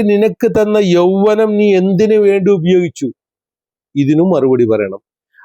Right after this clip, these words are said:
അതിനുശേഷം നിനക്ക് കിട്ടിയ അറിവ് നീ എന്തിനു ഉപയോഗിച്ചു? അപ്പൊ എനിക്ക് കിട്ടിയ അറിവാണ് ഇത്, ഞാൻ പഠിക്കുന്നത് കൊണ്ടും മനസ്സിലാക്കുന്നത് കൊണ്ടും വായിക്കുന്നത് കൊണ്ടുമാണ് എനിക്ക്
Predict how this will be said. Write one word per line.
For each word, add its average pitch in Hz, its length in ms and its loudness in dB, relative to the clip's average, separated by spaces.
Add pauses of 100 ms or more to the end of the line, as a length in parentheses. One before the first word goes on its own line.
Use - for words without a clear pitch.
(140)
അതിനുശേഷം 165 680 0
നിനക്ക് 165 320 -2 (120)
കിട്ടിയ 170 320 -2 (180)
അറിവ് 151 360 0 (920)
നീ 147 100 -4 (140)
എന്തിനു 131 340 0
ഉപയോഗിച്ചു? 104 360 -2 (800)
അപ്പൊ 165 120 -2 (100)
എനിക്ക് 214 440 -2
കിട്ടിയ 220 340 -2 (160)
അറിവാണ് 202 500 0 (100)
ഇത്, 170 120 -2 (100)
ഞാൻ 180 160 -2 (140)
പഠിക്കുന്നത് 185 760 -2
കൊണ്ടും 180 400 -2
മനസ്സിലാക്കുന്നത് 185 880 -2
കൊണ്ടും 175 360 0
വായിക്കുന്നത് 180 720 0
കൊണ്ടുമാണ് 165 540 -2 (460)
എനിക്ക് 175 220 -2